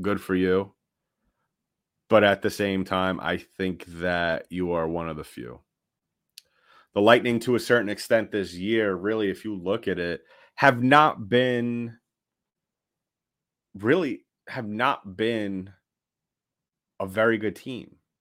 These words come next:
most of the time, I feel like, on this show. And yes, you know, I, I, I am guilty more times than not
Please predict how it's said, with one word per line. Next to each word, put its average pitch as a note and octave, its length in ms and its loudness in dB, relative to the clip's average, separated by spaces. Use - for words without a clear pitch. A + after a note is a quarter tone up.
most G#2+ 300 -6
of A2 60 -6
the G#2 80 -4
time, A2+ 320 -4
I F#2 80 -8
feel G#2+ 180 -8
like, G#2 160 -4
on G2+ 160 -8
this F#2 140 -8
show. B2 360 2
And G2 160 -4
yes, A2 280 -2
you G2+ 180 -6
know, G2 120 -2
I, G#2+ 220 2
I, A2 340 0
I F2+ 160 -4
am A2 240 -6
guilty A#2 380 -4
more G2+ 260 -4
times G2+ 320 -8
than F2+ 160 -10
not A#2 340 -6